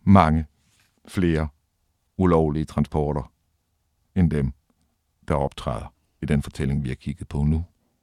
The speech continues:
Og det hele er meget mere komplekst, end det, jeg har fortalt lige nu. Men der sidder en del af staten,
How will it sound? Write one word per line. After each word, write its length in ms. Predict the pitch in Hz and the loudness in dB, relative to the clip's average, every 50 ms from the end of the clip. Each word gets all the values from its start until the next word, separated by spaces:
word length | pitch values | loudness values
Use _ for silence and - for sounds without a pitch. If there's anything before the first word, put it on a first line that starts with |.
| _ _ _ _ _ _ _ _ _ _ _ _ _ _ _ _ _ _ _ _ _ _ _ _ _ _ | _ _ _ _ _ _ _ _ _ _ _ _ _ _ _ _ _ _ _ _ _ _ _ _ _ _
Og 100 | 107 107 | 0 2
det 80 | 107 | 4
hele 280 | 101 143 139 131 143 - - | 4 4 4 2 0 0 0
er 180 | 127 127 120 117 - _ _ _ _ _ _ _ _ _ _ _ _ _ _ _ _ - - 143 | 0 0 0 -2 -8 _ _ _ _ _ _ _ _ _ _ _ _ _ _ _ _ -4 2 4
meget 400 | 151 160 170 170 165 165 165 147 | 6 8 8 8 8 8 8 8
mere 180 | 117 92 78 | 8 6 4
komplekst, 760 | - - - 80 - - 92 90 - - - - - - - - _ _ _ _ _ _ _ _ _ _ _ _ _ _ _ _ - | 0 -2 -2 -2 0 2 0 0 0 -4 -8 -10 -10 -14 -16 -18 _ _ _ _ _ _ _ _ _ _ _ _ _ _ _ _ 0
end 160 | 98 85 76 | 2 2 2
det, 180 | 90 85 80 | 2 2 2
jeg 80 | 80 78 | 2 2
har 80 | 76 73 | 0 0
fortalt 380 | - - - - 82 80 64 | -4 -8 -4 -2 -2 -2 -2
lige 180 | 67 80 85 80 | -2 -2 -2 0
nu. 120 | 71 64 60 - - _ _ _ _ _ _ _ _ _ _ _ _ _ _ _ _ _ _ _ _ _ _ _ _ _ _ _ _ _ _ _ _ _ _ _ _ _ _ _ _ | -2 -2 -4 -10 -18 _ _ _ _ _ _ _ _ _ _ _ _ _ _ _ _ _ _ _ _ _ _ _ _ _ _ _ _ _ _ _ _ _ _ _ _ _ _ _ _
Men 400 | - - 95 95 78 62 - - _ _ _ _ _ _ _ _ _ _ _ _ _ _ _ _ _ _ _ _ _ _ _ _ _ _ _ _ _ _ _ _ _ _ _ _ _ | 4 6 6 8 6 4 0 -6 _ _ _ _ _ _ _ _ _ _ _ _ _ _ _ _ _ _ _ _ _ _ _ _ _ _ _ _ _ _ _ _ _ _ _ _ _
der 80 | 87 | -4
sidder 440 | 80 - - - - 147 165 151 120 | -4 -4 -6 0 4 4 6 6 6
en 140 | 92 87 82 | 6 6 4
del 280 | - 95 92 85 69 64 | 4 2 0 0 -2 -4
af 80 | 71 | -6
staten, 400 | - - 82 73 69 - - - | -4 -4 -4 -4 -4 -6 -10 -16